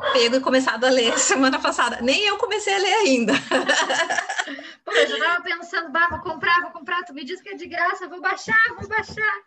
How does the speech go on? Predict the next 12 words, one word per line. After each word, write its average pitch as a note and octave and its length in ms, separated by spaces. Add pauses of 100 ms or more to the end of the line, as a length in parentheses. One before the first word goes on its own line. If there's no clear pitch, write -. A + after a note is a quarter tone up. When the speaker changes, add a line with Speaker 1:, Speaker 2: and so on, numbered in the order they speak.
(560)
Speaker 2:
urgente. F4+ 840 (1200)
Que B3+ 120
loucura, G3+ 840 (260)
que C4 80
legal, F3 600
Neila. E3+ 420 (520)
Eu G#3+ 60
te A#3 100
agradeço A#3 560
muito C#4 600
pelo C4 240
teu A#3+ 240